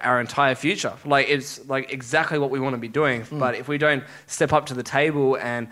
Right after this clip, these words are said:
Speaker 1: you know, write the best songs that we can, like, this could be the last time that we're in this amazing studio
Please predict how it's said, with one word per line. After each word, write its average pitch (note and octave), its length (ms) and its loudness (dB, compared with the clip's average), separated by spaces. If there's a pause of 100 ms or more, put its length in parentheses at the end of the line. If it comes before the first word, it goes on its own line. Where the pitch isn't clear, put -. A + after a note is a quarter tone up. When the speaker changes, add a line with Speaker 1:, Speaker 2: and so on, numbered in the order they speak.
(180)
Speaker 1:
you C3 60 -10
know, B2+ 80 0
write C3+ 320 2
the C3 100 -2
best C#3 560 -2
songs C3 300 2
that A#2+ 100 -8
we A2+ 100 -10
can, C3+ 400 0
like, A#2 140 -2
this D#3 160 -4
could F#3+ 120 -4
be D3+ 80 2
the C3+ 120 2
last C3+ 320 4
time C#3 380 2
that C3 120 0
we're B2+ 140 0
in D#3+ 120 -2
this C#3+ 180 -4
amazing B2 400 -4
studio B2+ 500 -2